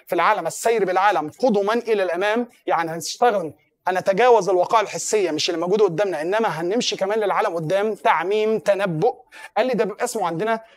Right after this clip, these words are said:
تعميم الحكم على الحالات المشابهة. وأي سؤال بيتكلم على فكرة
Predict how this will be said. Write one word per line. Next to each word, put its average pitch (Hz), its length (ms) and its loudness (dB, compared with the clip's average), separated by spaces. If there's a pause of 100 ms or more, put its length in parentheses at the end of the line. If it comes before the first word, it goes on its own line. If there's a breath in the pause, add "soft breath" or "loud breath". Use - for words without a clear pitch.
(140 loud breath)
تعميم 196 380 0
الحكم 220 460 0
على 175 160 2
الحالات 190 400 0
المشابهة. 160 500 -2 (360)
وأي 240 440 4
سؤال 190 340 2
بيتكلم 160 480 -2
على 175 180 0
فكرة 170 340 -6